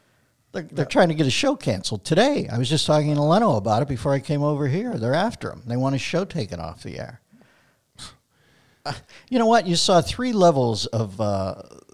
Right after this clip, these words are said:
Speaker 1: the racial inequity in this country that, to me, clearly delineated the faux from the real.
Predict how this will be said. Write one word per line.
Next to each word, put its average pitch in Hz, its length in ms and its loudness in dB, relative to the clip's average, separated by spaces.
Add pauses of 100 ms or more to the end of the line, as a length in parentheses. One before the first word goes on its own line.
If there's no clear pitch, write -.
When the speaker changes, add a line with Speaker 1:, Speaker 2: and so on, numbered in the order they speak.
(120)
Speaker 1:
the 113 220 -6
racial 120 380 -2
inequity 104 680 -6
in 107 80 -6
this 101 160 -4
country 101 400 -6
that, 90 160 -12 (220)
to 127 100 -4
me, 131 240 -2
clearly 135 560 0
delineated 101 800 0
the 92 160 -6
faux 113 340 -2
from 101 220 -8
the 90 80 -6
real. 90 400 -6